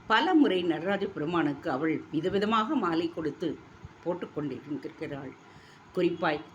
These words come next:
திருவாதிரை என்று எச்சுமண்டை இரவெல்லாம் விழித்து நடராஜ பெருமானுக்கு மாலை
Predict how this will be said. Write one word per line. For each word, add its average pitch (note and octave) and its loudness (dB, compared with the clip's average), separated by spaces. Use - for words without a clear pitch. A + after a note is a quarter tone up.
திருவாதிரை D4+ 4
என்று E3 2
எச்சுமண்டை G3 2
இரவெல்லாம் G#3+ 2
விழித்து F3 0
நடராஜ E3 2
பெருமானுக்கு D#3+ 0
மாலை D#3 -2